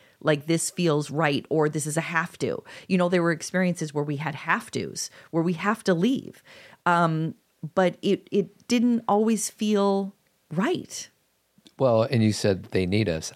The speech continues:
Speaker 2: I'd say they wanted us, but they didn't need us.
Speaker 1: Right.
Speaker 2: They were in good hands with a good babysitter, and in fifteen minutes, after they cry a little bit, they'll be fine.
Speaker 1: Yeah.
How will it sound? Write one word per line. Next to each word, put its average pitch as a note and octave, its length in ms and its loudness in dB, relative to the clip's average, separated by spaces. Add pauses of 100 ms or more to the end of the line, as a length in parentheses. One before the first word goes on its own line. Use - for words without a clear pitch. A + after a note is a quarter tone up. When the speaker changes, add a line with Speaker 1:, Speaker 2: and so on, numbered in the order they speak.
Speaker 2:
I'd G2+ 220 2
say E2+ 420 0
they F2 140 -4
wanted F2+ 420 0
us, D#2+ 240 -10
but - 220 -2
they F2+ 120 0
didn't D2+ 280 -2
need E2+ 220 -2
us. - 280 -12
Speaker 1:
Right. D#3+ 220 -2
Speaker 2:
They A2+ 160 2
were G#2 340 2 (220)
in G2 220 -4
good G#2+ 240 0
hands F2+ 420 -4
with F2 140 -8
a F2+ 40 -6
good F#2+ 240 -2
babysitter, F2 680 0 (440)
and F2+ 160 0
in F2+ 140 -2
fifteen F2+ 440 -4
minutes, F2 460 -4 (120)
after F2+ 300 -2
they F2+ 140 2
cry F2 240 2
a F2 100 2
little F#2 200 0
bit, A2 260 -2
they'll G#2+ 100 0
be A2+ 140 0
fine. D#3+ 380 0
Speaker 1:
Yeah. D#3+ 320 -2